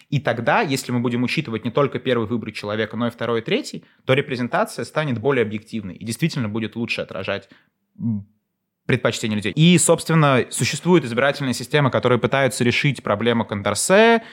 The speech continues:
или проблему транзитивности, или проблему теоремы невозможности Эроу, если я не ошибаюсь. Они называются S T V-системы, Single Transferable Vote.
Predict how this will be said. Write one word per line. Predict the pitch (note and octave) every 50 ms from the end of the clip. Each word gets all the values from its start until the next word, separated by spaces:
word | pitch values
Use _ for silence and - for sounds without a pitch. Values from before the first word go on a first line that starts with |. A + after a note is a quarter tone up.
| - -
или | A2+ G#2
проблему | F#2 B2 A2 A2+ A2+ A2 G#2
транзитивности, | - A2 G#2 G2 A2+ A#2 - A3+ A3+ G#3+ G#3 G#3 - - E3
или | D3+ C#3+ C3
проблему | A2 - G#2+ G#2 A2 A#2 A#2 A#2+ A#2+ A2 G#2+ - _
теоремы | - - A#2+ A2+ A2+ A#2 A2
невозможности | G#2+ G#2 G#2+ G#2 A#2+ A2+ G#2 G#2+ F#2+ - - -
Эроу, | - D3 F#3+ A3 A3 A3+
если | G#3 G3+ - - E3
я | D#3
не | D3 C#3+
ошибаюсь. | C#3+ - C#3+ B2 C3 B2+ B2 A#2+ - - - - - - -
Они | - G#2+ C3 E3
называются | F3 D#3 B2 C3+ C3 C#3+ D3 D3 C#3+ - - - B2+ A#2+ A#2 A2+ A2 - -
S | - C3 B2+ -
T | - - B2
V-системы, | A#2 A#2+ G#2+ - - - - - D#3+ F#3+ G#3 G3+ F#3+ C#3+
Single | B2 - - - D3+ C#3+ B2 A#2 G#2
Transferable | A2 A2 G#2+ - - A2+ A2+ G#2 G#2 G#2+
Vote. | G#2+ C3 F3+ A#3 C4+ -